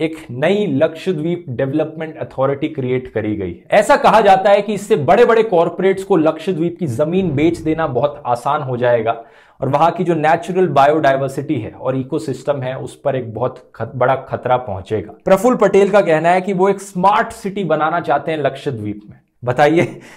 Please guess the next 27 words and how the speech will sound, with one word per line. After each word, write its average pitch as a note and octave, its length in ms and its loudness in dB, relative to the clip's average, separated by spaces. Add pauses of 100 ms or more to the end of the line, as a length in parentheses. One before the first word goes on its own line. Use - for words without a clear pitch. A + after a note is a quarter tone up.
(140)
लक्षद्वीप F#3 720 2
के G#3+ 80 2
अंदर F#3 220 2
एक F#3 100 0
स्मार्ट E3 360 -2
सिटी D#3+ 260 -4
बनाएंगे C3+ 480 -2
जो D3+ 260 0 (220)
इतने A3 220 2
छोटे-छोटे G3+ 680 2
आइलैंड्स E3 480 4
हैं F#3 80 0
जहां D#3+ 160 2
पर E3+ 160 0
इतने F#3+ 520 -4
अच्छी, G3 600 -4
अच्छा D3 280 -4
नेचर D#3+ 340 -2
प्रिजर्व D3 520 0
हो B2 80 0
रखा C3 280 0
है, G#2+ 320 -2
और D#3+ 420 4
बाकी D#3+ 360 4
देश F#3 260 2
का A3+ 100 0
क्या? A2+ 280 -2